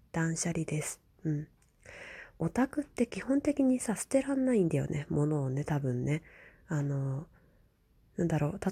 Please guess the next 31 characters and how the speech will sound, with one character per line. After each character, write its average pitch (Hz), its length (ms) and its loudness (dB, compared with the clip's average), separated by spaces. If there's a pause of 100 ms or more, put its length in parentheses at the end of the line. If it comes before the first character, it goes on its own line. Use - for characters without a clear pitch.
例 233 120 4
え 196 40 4
ば、 185 360 0 (200)
旬 262 320 4
が 262 140 -2
過 - 140 -2
ぎ 233 160 4
た、 185 460 0 (640)
あ 170 120 0
の、 156 360 -2 (220)
ま 175 180 6
あ、 160 40 4
今 165 160 4
ま 196 100 4
で 165 60 2
ハ 170 140 -2
マ 180 100 2
っ 180 40 -2
て - 100 -4
た 170 100 0
も 151 100 2
の 151 160 -2
あ 175 40 4
る 170 60 2
じ 165 100 -4
ゃ 151 40 0
な 151 120 0
い 147 40 -4
で 156 120 -8
す - 100 -8
か。 175 300 0